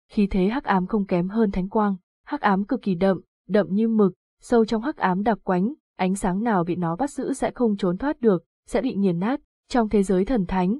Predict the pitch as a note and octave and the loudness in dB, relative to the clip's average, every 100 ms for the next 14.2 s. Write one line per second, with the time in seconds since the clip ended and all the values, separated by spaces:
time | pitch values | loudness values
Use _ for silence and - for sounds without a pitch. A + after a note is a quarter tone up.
0 | - _ - A3 G#3+ B3+ A3+ G#3 A3+ A3 | -6 _ -4 -2 0 2 2 2 -2 0
1 | F3+ G3+ G#3 G3 D#4+ - A3 F3+ F#3 F#3+ | 0 2 0 0 -2 -2 -2 0 -2 -2
2 | A#3 A#3+ C#4+ - F#3 F#3 C#4+ _ _ - | -2 -2 -6 -2 0 -2 -6 _ _ -6
3 | G#3+ F3+ B3 G3 F#3 E3 C#4+ C#4+ F#3 - | -2 -2 0 0 -2 -2 -4 -2 -6 -4
4 | E3 A3 F#3+ D#3 _ _ - G#3+ G#3+ D4 | -4 0 0 -2 _ _ 2 2 2 -2
5 | D#4 - - F#3+ A#3 A3 G3 F3 E3 F#3 | -2 -4 -2 0 0 0 0 0 0 -2
6 | E3+ F3 F#3+ F3 G3+ G3+ E3+ F#3+ F3+ F#3 | 0 0 0 -2 0 0 0 -4 -2 -4
7 | A#3+ B3 F3+ F#3 A3+ F#3 - _ _ C4+ | -4 -4 -4 -2 0 0 -4 _ _ -2
8 | A#3 A3 F#3 G3+ G#3 C#4 C#4+ F3+ F#3+ E3+ | 2 2 2 0 0 2 2 2 2 0
9 | F#3+ G3 G#3 G3 A#3+ D4 A#3+ G#3 G#3+ G3 | 0 0 0 0 -2 0 -2 2 2 2
10 | A3 G#3 C#4+ - G3 F#3 A#3+ G#3 F#3+ F#3+ | 0 -4 -4 -2 -2 0 -2 -2 -2 -2
11 | F3+ G3+ G#3 A3+ A3+ B3 G#3+ G3 - F3+ | -2 -2 -2 -2 0 0 0 -2 -2 -4
12 | A3+ A3+ C4+ - F#3 E3 F3+ F3 D#3+ _ | -2 -2 -4 -4 -6 -2 0 0 -2 _
13 | _ G3+ G3 F3+ G#3 F3+ F#3+ - G3 E3 | _ 0 2 2 0 -2 -4 -4 -6 -4
14 | F3 | -4